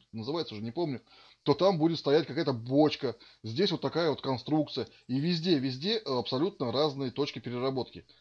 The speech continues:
Всё, забыли про вот этот стандартный чёрный ящик с вентиляторами, абсолютно забыли, его з-, на этом проекте вообще нету,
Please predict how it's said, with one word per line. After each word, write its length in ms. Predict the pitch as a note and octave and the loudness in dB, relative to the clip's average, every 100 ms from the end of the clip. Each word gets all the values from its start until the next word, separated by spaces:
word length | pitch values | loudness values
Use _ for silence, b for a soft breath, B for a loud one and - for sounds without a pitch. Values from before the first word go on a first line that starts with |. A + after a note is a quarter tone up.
| _ | _
Всё, 260 | - F3 C3+ | -2 2 2
забыли 460 | B2+ C#3+ G3 G#3 | 4 2 2 0
про 180 | G#3 C#3 | 2 4
вот 120 | C3+ | 4
этот 220 | D3 C3+ A#2 | 2 -2 -4
стандартный 720 | C3 C3+ D#3 G3 - E3+ - _ - | -2 2 4 2 2 -6 -6 _ -2
чёрный 440 | D3+ D#3 B2+ B2+ | 4 4 4 -2
ящик 340 | A2+ G3 G3 E3+ | 2 2 2 -4
с 100 | C3+ | -6
вентиляторами, 760 | B2 C3+ E3 F#3 D#3 C#3+ - b - | -4 -2 0 0 -2 -4 -6 b -6
абсолютно 640 | B2+ B2 D#3 F3 E3+ C3 | -4 2 4 4 2 0
забыли, 300 | B2+ D3+ F#3+ | 0 2 4
его 240 | C#3+ D#3 D#3 | 4 4 4
з-, 180 | B2+ | 2
на 60 | C#3+ | -2
этом 240 | C#3 C3+ | -2 -2
проекте 400 | C3 C#3+ F3+ C3 b b _ | -2 0 -2 -6 b b _
вообще 440 | A#2 B2+ - E3+ | -2 0 4 4
нету, 360 | C#3+ B2+ - E2 | 4 2 -4 -12